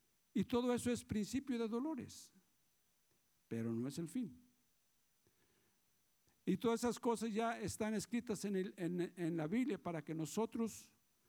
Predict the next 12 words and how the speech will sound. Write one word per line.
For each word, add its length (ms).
las 200
entendamos 920
y 100
no 160
nos 140
asustemos. 720
Porque 260
si 120
estamos 400
con, 360
en 140
Cristo, 580